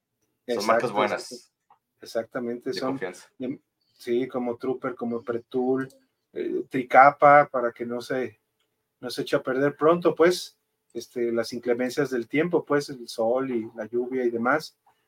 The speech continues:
Speaker 2: Pero son, son la verdad la mejor opción los servicios ferreteros G y G.
Speaker 1: ¿Y dónde están ubicados? Tú que, que ubicas bien por allá, Zapopan.
Speaker 2: Paseo de los Sauces siete nueve tres en Te-, Colonia Tabachines. Simplemente, si vas, por ejemplo, al auditorio ahorita que son las fiestas de octubre,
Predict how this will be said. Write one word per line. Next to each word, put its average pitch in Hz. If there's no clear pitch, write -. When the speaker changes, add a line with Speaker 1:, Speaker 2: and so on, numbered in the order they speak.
Speaker 2:
Pero 120
son, 147
son 143
la 156
verdad 147
la 170
mejor 147
opción 151
los 156
servicios 139
ferreteros 135
G 127
y 120
G. 113
Speaker 1:
¿Y 113
dónde 131
están 151
ubicados? 135
Tú 120
que, 120
que 113
ubicas 117
bien 120
por 107
allá, 104
Zapopan. 117
Speaker 2:
Paseo 147
de 175
los 180
Sauces 175
siete 180
nueve 180
tres 185
en 175
Te-, -
Colonia 156
Tabachines. 175
Simplemente, 185
si -
vas, 175
por 190
ejemplo, 180
al 180
auditorio 156
ahorita 175
que 175
son 165
las 170
fiestas -
de 165
octubre, 196